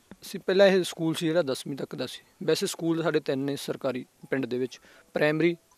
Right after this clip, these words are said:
ਤੇ ਸੀਨੀਅਰ ਸ-, ਪਹਿਲਾਂ ਸੈਕੰਡਰੀ, ਹੁਣ ਸੀਨੀਅਰ ਸੈਕੰਡਰੀ ਹੋ ਗਿਆ ਪਲੱਸ ਟੂ ਦਾ ਜੀ। ਮਤਲਬ ਵੀ ਪੂਰੀ, ਅ,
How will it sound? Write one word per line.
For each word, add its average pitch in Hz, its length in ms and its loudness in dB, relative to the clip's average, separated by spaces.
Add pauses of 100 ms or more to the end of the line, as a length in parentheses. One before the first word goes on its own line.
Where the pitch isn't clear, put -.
(420)
ਤੇ 139 360 4
ਸੀਨੀਅਰ 156 320 2
ਸ-, - 120 -8
ਪਹਿਲਾਂ 165 360 -6
ਸੈਕੰਡਰੀ, 135 440 -2
ਹੁਣ 156 100 -2
ਸੀਨੀਅਰ 180 280 0
ਸੈਕੰਡਰੀ 151 380 -2
ਹੋ 139 40 2
ਗਿਆ 131 100 2
ਪਲੱਸ 123 240 -4
ਟੂ 175 140 -12
ਦਾ 131 100 -8
ਜੀ। 147 120 -12 (440)
ਮਤਲਬ 165 260 4
ਵੀ 185 60 4
ਪੂਰੀ, 180 340 0
ਅ, 156 420 2